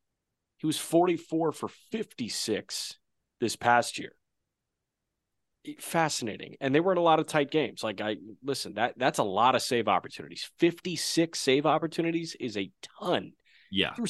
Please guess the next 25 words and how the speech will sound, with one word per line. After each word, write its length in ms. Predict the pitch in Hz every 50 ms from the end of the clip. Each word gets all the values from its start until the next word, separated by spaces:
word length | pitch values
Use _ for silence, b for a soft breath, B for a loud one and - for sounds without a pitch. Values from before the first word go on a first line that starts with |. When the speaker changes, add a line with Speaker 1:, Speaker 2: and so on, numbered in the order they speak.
| - -
Speaker 2:
they 120 | 214 -
ran 240 | - 143 139 139 131
him 100 | 127 123
into 40 | 139
the 0 |
Speaker 1:
seventy-five 220 | 151 143 143 127
Speaker 2:
ground. 280 | - 120 127 135 - -
Speaker 1:
games. 200 | - - - _ _ _ _ _ _ _ _ _
Speaker 2:
But 80 | - 117
at 60 | 127 151
Speaker 1:
Yeah, 80 | 151
Speaker 2:
the 60 | -
same 160 | - 143 143 131
Speaker 1:
they 80 | 139 139
Speaker 2:
time, 80 | 135
his 80 | 123 135
Speaker 1:
ran 160 | 143 147 147
him 80 | 143 147
into 100 | 139 139
Speaker 2:
E 40 |
R 20 | 139
A 20 |
Speaker 1:
the 100 | 131 113
ground. 140 | 143 123 -
Speaker 2:
ju-, 80 | _